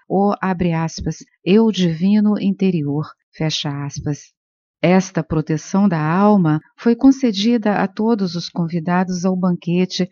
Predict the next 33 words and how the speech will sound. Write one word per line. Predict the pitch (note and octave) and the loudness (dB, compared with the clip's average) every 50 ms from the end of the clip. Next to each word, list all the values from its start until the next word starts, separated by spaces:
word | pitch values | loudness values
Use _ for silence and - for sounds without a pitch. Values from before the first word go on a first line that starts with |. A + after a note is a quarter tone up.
| _ _ | _ _
como | - G3+ G#3+ G#3+ G#3 A3 | 0 2 2 4 4 4
uma | A#3 A#3 A3+ | 4 4 4
recompensa | A3 A#3+ B3+ C4 - C#4 C4 B3+ - F#3 F3 F3 E3+ - - D#3 | 4 4 4 4 6 4 4 4 4 0 0 0 0 -2 -6 -10
por | - - D3+ - | -8 -8 -8 -8
sua | - - - D3+ C#3+ | -8 -6 -4 -2 -4
fé | C#3+ - - F#3+ G3+ A3+ A3+ | -4 -4 -2 0 2 2 2
e | G3 | 0
lealdade | E3 D#3+ D#3 D3 C#3 C#3+ C#3+ D3+ F3+ G3+ A3 A3+ G#3 G#3+ A3+ - | 0 0 -2 -2 -2 -2 -2 -2 0 2 2 2 2 2 0 0
ao | - - G#3+ A3 F#3+ | 0 -2 -2 -2 -2
Deus | D3+ F3 F#3+ G3+ G#3 G#3 G3+ - | 0 0 0 2 2 0 -2 -4
neles | E3+ F3 F#3+ A3 B3 A3+ A3 F3 E3 | -4 0 2 4 4 4 2 0 0
mesmos, | D3 D3+ D#3 D#3+ D#3 D3 D3 D#3+ D#3+ - - - _ _ _ - | -2 -2 0 0 -2 -2 -2 -4 -4 -6 -8 -16 _ _ _ -8
ao | - C3+ D3 C#3+ | -6 -4 -4 -2
rei | D3 D#3+ E3+ G3+ A#3+ C4+ C#4 - - _ _ - | -2 0 4 4 4 4 4 0 -4 _ _ -6
e | - A#3 A#3+ | -2 0 2
ao | A#3 A#3 A#3 | 4 4 4
império. | A3+ F#3+ - - D3+ D3+ D3 D3 D3+ D3+ D3 D3 _ _ _ _ _ _ _ _ | 4 2 2 0 -2 -2 -2 0 0 0 -2 -2 _ _ _ _ _ _ _ _
Os | - G3 F#3+ - | -2 -2 -2 -2
conselheiros | - - B3 B3+ B3+ - C4 A#3 F#3+ F#3+ G3+ G#3 G#3+ G#3+ G3+ E3 D#3+ D#3+ D3+ D#3 | 0 2 2 2 2 2 0 0 2 2 4 4 4 4 4 2 -2 -4 -4 -6
e | D#3 | -8
todos | - - E3 E3 F#3+ G#3+ G#3+ F#3+ E3+ D#3 D#3 | -6 -4 -2 0 2 2 2 2 0 -4 -8
os | D3+ - | -10 -12
presentes | - - D3 C#3+ D3 D3 F3+ G3 G#3 G#3+ G3+ F3+ - D#3+ D#3+ - - _ _ - | -10 -8 -6 -6 -4 -2 -2 0 0 0 0 -2 -4 -8 -10 -10 -12 _ _ -10
tinham | - - B3 B3+ B3+ B3+ | -4 2 4 4 4 4
servido | A#3+ - C4+ C4 A#3 G3 E3+ F#3 G3+ A3+ A3 F3+ E3+ | 2 2 0 0 0 0 -2 -2 0 0 0 -2 -4
sincera | - - D#3 D3+ C#3+ - - E3 E3 F3+ G3 G3+ G3+ F3+ - | -6 -4 -4 -4 -4 -6 -6 -4 -2 0 0 0 0 0 -2
e | D#3+ D3+ - | -4 -6 -4
continuamente | - G#3 A#3 A#3+ A#3 - F3 D#3 D#3 D3 C#3+ C#3+ C#3 C#3+ D#3 D#3+ F3 F#3 - - D#3 D3 - _ - | 0 0 0 0 0 -2 -4 -2 -2 0 0 0 0 0 0 0 0 -2 -2 -4 -4 -4 -4 _ -2
para | F3+ F#3+ F#3+ F3+ | -2 0 0 0
o | |
bem | E3+ E3 G#3 A#3+ C4 A#3 | 0 2 4 4 6 4
do | G3 F#3 | 4 2
império, | F3 E3 - - D#3 D#3 D#3 D#3+ D#3 D3 D3+ | 0 -2 -2 -2 -2 0 0 0 0 0 -2